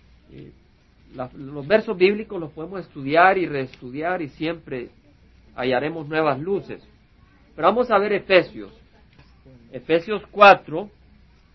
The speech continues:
ya lo encontramos, hermanos. Ah, versículo uno, dice lo siguiente, "Yo pues, prisionero del Señor".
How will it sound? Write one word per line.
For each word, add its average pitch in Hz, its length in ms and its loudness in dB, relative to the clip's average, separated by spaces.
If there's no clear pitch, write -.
ya 131 140 4
lo 156 80 -2
encontramos, 190 580 -10
hermanos. 117 400 -16
Ah, 120 160 -14
versículo 190 600 -6
uno, 208 360 0
dice 156 300 0
lo 180 140 4
siguiente, 190 680 0
"Yo 196 340 4
pues, 254 320 2
prisionero 170 720 4
del 208 160 -4
Señor". 190 500 -2